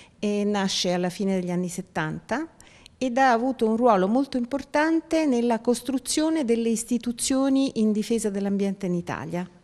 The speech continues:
Ha collaborato fin da prima della nascita,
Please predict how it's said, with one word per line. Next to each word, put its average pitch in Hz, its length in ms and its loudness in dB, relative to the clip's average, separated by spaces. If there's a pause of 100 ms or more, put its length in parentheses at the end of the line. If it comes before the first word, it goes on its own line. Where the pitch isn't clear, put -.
Ha 185 180 -4
collaborato 190 800 -2
fin 196 420 -6 (240)
da 185 440 -6
prima 196 260 0
della 170 220 0
nascita, 175 580 -2